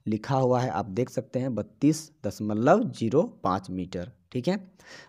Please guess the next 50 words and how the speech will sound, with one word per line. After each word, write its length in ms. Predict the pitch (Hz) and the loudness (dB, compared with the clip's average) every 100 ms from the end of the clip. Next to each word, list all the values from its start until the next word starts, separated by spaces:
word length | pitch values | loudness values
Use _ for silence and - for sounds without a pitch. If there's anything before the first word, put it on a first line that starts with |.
| - | -2
अब 100 | 135 | 2
यहाँ 200 | 135 151 | 4 6
पर 120 | 156 | 4
और 180 | - 143 | 6 6
एक 80 | 151 | 6
एग्जांपल 420 | 143 143 139 147 | 6 2 4 2
दिया 180 | 139 143 | 4 6
हुआ 180 | 139 143 | 6 4
है 60 | |
ख 140 | 147 143 | 2 0
नंबर 340 | 135 135 135 | 2 4 4
में, 140 | 139 180 - - - - - | 4 0 -6 -20 -20 -16 -8
अट्ठासी 520 | 117 - 131 - 156 | -6 0 0 6 4
सौ 240 | 156 156 190 214 - | 6 4 4 0 -4
बिरानवे, 380 | 123 123 113 101 | 4 6 6 2
या 160 | 92 139 | 2 2
फिर 140 | 185 | 2
आप 100 | 185 | 2
इसको 180 | 165 - | 0 2
ऐसे 160 | 143 160 | 2 4
बोल 140 | 151 | 4
सकते 220 | 143 - | 2 -4
हैं, 80 | 139 | -4
इकाई, 300 | - 120 127 | 0 0 2
दहाई, 220 | 117 120 | 2 0
सैकड़ा, 300 | 127 117 123 | -2 -4 -2
हज़ार, 340 | 123 110 131 165 - - - 107 | -2 0 0 -2 -8 -20 -8 2
आठ 220 | 117 123 | 2 2
हज़ार 320 | 110 139 - | 2 2 2
आठ 180 | 104 107 | 0 0
सौ 160 | - 131 | 0 -2
बिरानवे 380 | 107 92 95 131 | 0 0 0 -4
सेंटीमीटर 520 | - 95 104 107 110 | -4 -4 -4 -2 0
दिया 200 | 120 147 | 4 4
हुआ 200 | 98 87 | 4 -2
है। 120 | 87 - _ - | -8 -14 _ -20
इसको 200 | - 127 | -2 0
भाग 240 | 123 143 | 2 2
लगाइए 280 | 151 156 170 | 4 4 4
एक 180 | 160 156 | 2 0
सौ 120 | 110 | -2
से, 200 | - 104 - _ _ _ - | -6 -12 -16 _ _ _ -18
तो 60 | |
चलिए 220 | 185 131 147 | -4 0 2
भाग 200 | 131 135 | 2 4
लगा 140 | 143 | 2
के 120 | 135 | 2
दिखा 180 | 123 147 | 0 4
देते 180 | 139 139 | 4 4
हैं 180 | 147 | -2